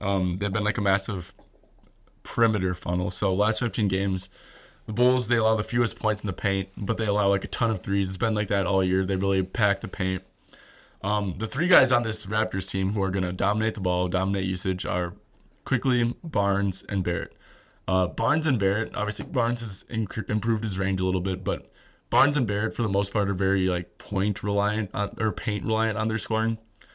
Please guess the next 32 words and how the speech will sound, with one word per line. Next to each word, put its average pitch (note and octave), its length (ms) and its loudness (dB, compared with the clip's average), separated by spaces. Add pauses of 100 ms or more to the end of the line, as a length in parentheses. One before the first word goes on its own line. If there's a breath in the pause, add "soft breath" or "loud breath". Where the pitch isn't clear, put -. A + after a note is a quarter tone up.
(420 loud breath)
Um, F2+ 400 0 (200)
so B2+ 120 0
yeah, G2+ 120 2
man, F#2 200 0
Quickley, D3 340 0
like, G#2+ 160 0
he A#2 80 -4
can A2+ 120 -2
score G2 220 -2
from F#2+ 160 -2
all F#2 100 0
three F2+ 160 -4
levels. F2+ 420 0
Great G2+ 220 -2
in F#2+ 60 0
the F#2+ 60 2
mid F#2 160 0
range, F2+ 460 0
great F#2+ 260 0
from G2 200 0
deep. F2+ 320 -2 (500 loud breath)
Um, F2 320 -2 (200)
good, A#2 200 2
really A#2 140 4
good G#2+ 120 -2
floater F#2+ 400 0
game F2+ 380 0
and F2+ 100 2
all F#2 120 2
that. F2 280 0
So, F#2 280 0 (1080)
um, G2 380 0